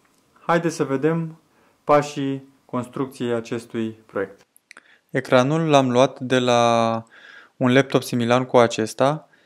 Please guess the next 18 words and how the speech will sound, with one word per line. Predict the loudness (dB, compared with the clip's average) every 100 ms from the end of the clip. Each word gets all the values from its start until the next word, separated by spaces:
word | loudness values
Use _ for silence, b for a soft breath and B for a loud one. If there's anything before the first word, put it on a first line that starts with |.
| _ _ _ _ _ _ _ _ _
care | 6 6 8 6 6 6 6 4 B B B 2
la | 6
un | 8
moment | 6 4
dat | 6
l-am | 6 4
cumpărat | 0 2 4 4 4
ca | 0
și | 0 -2 0
rezervă | 2 2 2 2 2
de | 0
la | 0
piese | -2 -4 -4
schimb | -6 -4 -4 -4 -6
pentru | -4 -2 0
a-mi | 0
repara | 0 0 2 4 2 2 -2
laptopul. | -2 -4 -6 -12 -14 -18